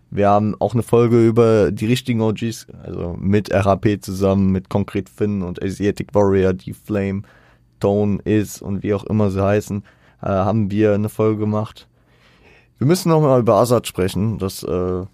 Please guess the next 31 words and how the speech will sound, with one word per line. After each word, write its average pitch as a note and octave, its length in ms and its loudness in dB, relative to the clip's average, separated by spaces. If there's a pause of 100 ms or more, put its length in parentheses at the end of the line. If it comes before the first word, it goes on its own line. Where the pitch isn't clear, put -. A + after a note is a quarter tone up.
(180)
steht - 360 -12
eigentlich - 380 -12
auch G2 160 -8
auf G#2+ 100 -14
meiner F#2 220 -2
Agenda, F#2+ 540 0
aber F2+ 260 2
heute G2 300 2
soll's F#2 260 -4
mal F2+ 120 -2
um F2 140 -2
meine F2 320 -2
Kindheit F2 440 -10
und F2+ 100 -8
Jugend F2+ 340 -8
gehen, E2+ 300 -6 (400)
nämlich F2 560 0
um F2+ 340 -2 (760)
Celo G#2+ 540 2 (240)
und F#2+ 240 -10
Abdi. E2+ 420 -8 (1200)
Celo C#3 240 0
und C3 120 -2
Abdi, A2 340 2
Celo A2+ 280 -2
drei G#2 200 0
acht A2 180 0
fünf A#2+ 320 -4
und A2 140 -2
Abdi G#2 320 -2
Süd. G2+ 400 -6